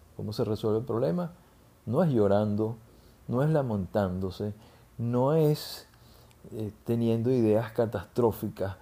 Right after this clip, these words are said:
relacionadas con que no puedo, yo no sirvo para eso, yo soy, eh, vamos a decir, incompetente o no tengo capacidad para resolver ese problema. No,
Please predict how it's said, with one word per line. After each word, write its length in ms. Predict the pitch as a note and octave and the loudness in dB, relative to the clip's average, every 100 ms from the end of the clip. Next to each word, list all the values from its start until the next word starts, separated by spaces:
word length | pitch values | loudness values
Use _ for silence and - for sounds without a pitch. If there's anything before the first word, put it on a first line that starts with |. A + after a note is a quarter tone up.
| - - - | -18 -20 -4
relacionadas 640 | A2 G2+ F#2 G2+ F#2+ G2 G2+ | 0 2 0 -2 -2 -4 -4
con 200 | A2 G2+ | -6 -4
que 140 | G2 | -4
no 140 | G2+ | -2
puedo, 580 | G2+ G2+ G#2 G#2 A2 G#2+ | -4 -2 2 4 4 4
yo 180 | G2 F#2 | 2 0
no 140 | G2 | -4
sirvo 300 | G2 A2 G2+ | -4 -4 -2
para 320 | F#2+ G2+ F2+ F#2 | 0 0 2 2
eso, 500 | G#2+ A2 - G#2 F#2 - - - - | 2 2 -2 -4 -6 -10 -20 -20 -10
yo 200 | G2 F#2 | -2 -2
soy, 480 | - G#2+ G2 G2+ F#2+ - - _ _ - | 0 0 2 0 -2 -10 -20 _ _ -6
eh, 340 | G2 F2+ E2+ E2+ - _ _ - F2+ D#2+ D2+ - - _ - | -4 -2 -4 -10 -16 _ _ -12 -10 -10 -14 -20 -20 _ -14
vamos 500 | G#2 F#2+ F#2+ F#2 G2+ | -10 -6 -4 -2 -2
a 40 | G2+ | -2
decir, 380 | G2 G2 G2 F#2+ - | -2 -2 -2 -4 -6
incompetente 1080 | G#2 G2+ G2 F2+ F2 E2 G#2+ A#2+ A2 G#2+ G2 - - - | -2 0 2 0 -2 0 4 4 2 0 0 -4 -14 -4
o 80 | |
no 160 | G2 G2 | 0 0
tengo 300 | G#2 G#2 G#2+ | 0 2 2
capacidad 920 | A2 F#2+ G2 - G2+ G2+ A#2 A#2 E2+ | 2 2 0 -2 0 4 4 2 0
para 440 | F2 E2+ D#2 E2 - - - | -2 -4 -4 -8 -14 -20 -14
resolver 480 | G2 G2 G#2+ F2 E2 | -8 -6 -4 -2 -4
ese 180 | E2 F#2+ | -4 -8
problema. 520 | - D2+ D2 D#2+ - _ | -8 -12 -12 -16 -20 _
No, 340 | - G#2 G2 | -6 -2 -2